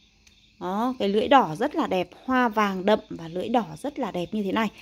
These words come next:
Và một cái sắc hoa nữa, đó là cái sắc hoa đỏ son mỡ, ờ,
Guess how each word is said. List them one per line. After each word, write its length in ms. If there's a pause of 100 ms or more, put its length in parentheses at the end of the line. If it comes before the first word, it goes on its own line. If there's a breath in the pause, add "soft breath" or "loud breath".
(320 loud breath)
Và 200
một 220
cái 80
sắc 220
hoa 240
nữa, 260 (180)
đó 160
là 220
cái 160
sắc 200
hoa 360
đỏ 320
son 380
mỡ, 120
ờ, 240